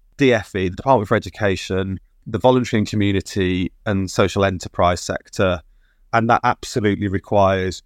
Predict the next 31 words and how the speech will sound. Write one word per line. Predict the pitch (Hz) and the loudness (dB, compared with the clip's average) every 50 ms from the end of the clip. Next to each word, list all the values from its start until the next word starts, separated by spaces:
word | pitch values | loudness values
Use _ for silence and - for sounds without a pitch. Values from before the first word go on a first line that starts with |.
| - | -6
join | 98 - 123 113 117 110 101 101 | 0 2 4 4 4 2 2 0
up, | 95 95 - - - - - _ _ - | 0 0 -2 -6 -10 -20 -20 _ _ -16
prioritisation, | - - 120 110 101 101 101 - - 107 95 95 87 98 95 92 90 - - 98 95 92 92 92 92 80 - _ _ _ - | -4 2 2 4 4 4 2 0 0 2 2 2 2 0 -2 -2 -2 -4 -4 -4 -4 -4 -4 -6 -8 -10 -14 _ _ _ -6
alignment | 120 117 104 101 101 92 92 95 95 87 | -2 0 2 2 2 2 0 -2 -4 -4
across | 101 104 - - 87 - | -8 -8 -4 -4 -4 -4
government. | - 101 87 - 95 90 87 92 78 - | -2 -6 -4 -2 -2 -2 -2 -2 -4 -4
So | - - 104 98 101 - - | 0 2 4 4 2 0 0
not | 143 143 82 | 0 0 2
in, | - 127 | 0 0
just | - - - | -4 -4 -6
in | 101 | -4
central | - - 131 120 - 95 85 | 0 0 0 0 0 -2 -4
government, | 95 87 - 90 87 80 73 - - | -4 -4 -4 -4 -4 -4 -6 -8 -8
in | - 110 101 | -8 -6 -2
local | 104 107 107 101 - - 107 95 90 85 - _ - | 0 2 0 0 0 -2 -2 -2 0 -2 -4 _ -2
areas | 117 107 98 95 92 87 90 87 - | 0 0 0 0 0 -4 -6 -6 -6
as | 95 87 - | -6 -6 0
well. | 104 92 85 82 87 - - _ _ _ _ _ - | 2 2 2 2 0 -6 -14 _ _ _ _ _ 2
I | |
mean, | 120 135 127 131 | 4 6 6 8
I'm | 131 123 113 | 6 6 6
biased, | 110 98 95 87 82 - - - - | 6 6 6 4 2 -2 -4 -4 -2
right? | 87 90 90 - - - | -2 -2 -2 -4 -6 -6
But | 101 98 - - | -6 -6 -2 0
I | 101 107 104 98 101 - - | 2 2 2 2 0 -4 -6
agree | - 113 110 113 104 104 95 | -6 -2 2 2 2 2 2
that | 95 - - | -2 -4 -4
this | 101 - - | -4 -6 -4
is | 98 87 | -4 -2
a | 98 | 0
no-brainer. | 95 95 92 92 87 101 95 92 90 87 90 87 85 | 2 2 0 2 0 0 0 0 -2 -6 -12 -18 -20